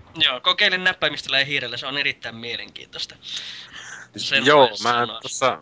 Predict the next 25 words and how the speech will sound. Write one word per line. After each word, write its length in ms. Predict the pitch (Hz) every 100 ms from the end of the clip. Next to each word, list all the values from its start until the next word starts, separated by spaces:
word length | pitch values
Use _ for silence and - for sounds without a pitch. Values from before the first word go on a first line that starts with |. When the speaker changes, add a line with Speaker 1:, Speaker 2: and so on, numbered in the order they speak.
| 85
Speaker 1:
Ärräpäitä 600 | 147 151 143 131 123 127
lenteli 420 | 131 120 117 117
mulla. 300 | 120 123 123 - - - - - - - - _ _ 117
Speaker 2:
Joo, 520 | 127 117 98 85 - -
jonain 400 | 135 127 110 101
tommosena 460 | 101 101 101 98
juo-, 220 | 101 104 - _
juopotteluiltana 1000 | 120 110 92 - - 92 90 95 101 98
tuolla 220 | 95 92
keskustassa 680 | - 95 - - - - -
oltiin. 420 | 52 - - 78 - - - - - - - - - _ 95
Öö, 280 | 92 90
olikohan 360 | 92 95 104 104
se 60 | 101
joku 360 | 98 98 95 - _ -
Game 340 | 107 101 98
Reactorin 640 | 92 92 90 - 98 98
jätkä 380 | 98 98 - 95
vai 140 | 101 104
kuka 280 | 107 107
sitä 160 | 104 85
sinä 220 | 110 113
sitten 160 | 117 113
sanoi, 440 | - 113 107 98
että, 260 | 98 -